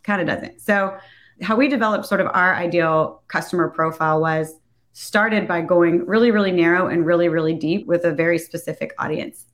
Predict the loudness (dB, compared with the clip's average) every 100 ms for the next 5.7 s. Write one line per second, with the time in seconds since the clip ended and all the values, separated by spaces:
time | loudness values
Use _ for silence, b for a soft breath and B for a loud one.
0 | _ -2 2 2 6 6 4 2 2 4
1 | 2 2 0 0 -4 -10 -20 -6 0 2
2 | 2 2 2 0 -2 -6 -4 -2 -2 -2
3 | -4 -4 -8 -12 -10 -10 -10 -4 -2 -2
4 | -6 -14 _ _ -4 0 0 0 0 0
5 | 2 2 4 2 2 -2 -2